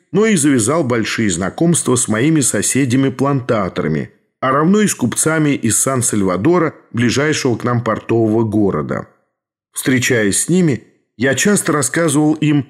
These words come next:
о двух моих поездках к берегам Гвинеи, о том, как ведётся торговля с тамошними неграми, и как легко там за безделицу, за какие-нибудь бусы, игрушки, ножи, ножницы, топоры, стекляшки и тому подобные мелочи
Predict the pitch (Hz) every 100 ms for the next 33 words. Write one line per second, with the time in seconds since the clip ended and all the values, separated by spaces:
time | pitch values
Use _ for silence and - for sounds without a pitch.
0 | _ _ 123 123 127 190 156 147 156 139
1 | - 131 147 165 - 151 - - 113 110
2 | 139 131 156 147 120 139 160 131 90 71
3 | - _ _ - 117 175 180 151 - 151
4 | 147 160 151 135 135 120 160 160 151 -
5 | 151 151 - 156 170 170 127 98 87 82
6 | - _ _ - 123 165 156 151 135 -
7 | 185 - 135 104 120 156 180 143 202 160
8 | 107 - - - _ - 117 135 151 175
9 | 170 151 151 107 165 190 - 131 113 123
10 | 165 - 120 107 101 127 131 156 170 131
11 | 131 - 127 - _ - 170 - 135 113
12 | 170 151 - 117 123 156 170 - 151 156
13 | 175 180 190 131 147 131 127 92 107 107
14 | 156 190 147 - -